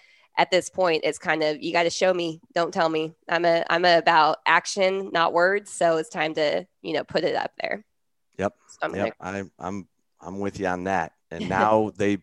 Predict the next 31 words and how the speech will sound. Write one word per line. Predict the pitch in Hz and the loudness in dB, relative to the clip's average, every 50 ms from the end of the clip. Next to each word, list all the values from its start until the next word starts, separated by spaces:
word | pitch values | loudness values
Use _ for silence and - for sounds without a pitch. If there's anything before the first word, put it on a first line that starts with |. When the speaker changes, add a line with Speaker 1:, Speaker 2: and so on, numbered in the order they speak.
| _ _ _ _ | _ _ _ _
Speaker 2:
they | 87 95 92 | -8 -8 -6
play | - - 110 101 92 | -4 -2 -2 -2 -2
Texas | - 127 117 120 - 123 120 - | 0 0 0 0 0 -6 -8 -8
Tech | - - 151 131 135 - - | -4 0 2 2 2 2 0
on | 117 117 | 0 0
the | 117 113 | 0 2
road | 113 117 113 113 117 117 117 117 120 - _ _ _ | 4 4 6 6 6 4 2 0 -4 -14 _ _ _
this | 95 92 - - | -14 -14 -8 -2
weekend, | 110 113 110 - 120 110 113 113 117 117 117 - 107 - _ _ _ _ _ _ _ _ _ _ _ _ _ _ | -2 -2 -2 0 0 0 0 0 -2 -4 -8 -10 -16 -18 _ _ _ _ _ _ _ _ _ _ _ _ _ _
and | 92 87 92 98 | -8 -2 0 2
then | 101 101 101 101 101 98 98 90 - _ _ _ _ _ _ _ _ _ _ | 2 2 2 0 -2 -4 -8 -10 -14 _ _ _ _ _ _ _ _ _ _
they | - 90 90 | -6 -6 -6
play | - - 101 92 92 90 90 87 87 85 85 - _ _ _ _ _ _ _ _ _ _ _ _ | -4 -4 -4 -2 -2 0 -2 -2 -4 -4 -8 -12 _ _ _ _ _ _ _ _ _ _ _ _
their | _ - 90 87 | _ -6 -6 -4
makeup | 85 90 101 117 127 - 127 101 - _ | -2 0 0 0 2 2 0 0 0 _
games | 101 92 90 90 87 85 87 - - _ | -4 -2 -2 -2 -4 -6 -8 -12 -14 _
on, | - 87 98 101 101 98 85 - | -4 -4 -2 -2 -2 -6 -10 -8
on | - 95 98 | -6 -4 -4
the | 98 95 | -2 -2
road. | 101 131 123 101 95 | 0 0 0 2 2
Now | 98 98 | 2 2
they, | 98 98 98 98 - _ _ _ | 2 0 -2 -2 -8 _ _ _
they | - 95 | -4 -4
have | 98 92 92 | -4 -2 0
not | 104 107 123 139 - - _ _ _ - | 0 2 2 2 0 -4 _ _ _ -14
had | - 117 113 110 113 104 | -4 -2 -2 -2 0 0
Baylor | 110 113 147 185 175 135 98 | 0 2 2 4 2 2 0
rescheduled | 87 90 90 - - - 92 87 87 - 85 82 82 80 - - _ _ _ _ _ _ _ _ | 0 -2 -4 -6 -6 -2 -2 -2 -2 -2 -4 -6 -6 -8 -12 -20 _ _ _ _ _ _ _ _
at | 92 98 - | -6 -4 0
this | - 147 170 - | 0 0 0 -2
point. | - - 95 92 90 82 82 82 - - | -6 -6 -2 -2 -2 -2 -2 -6 -10 -14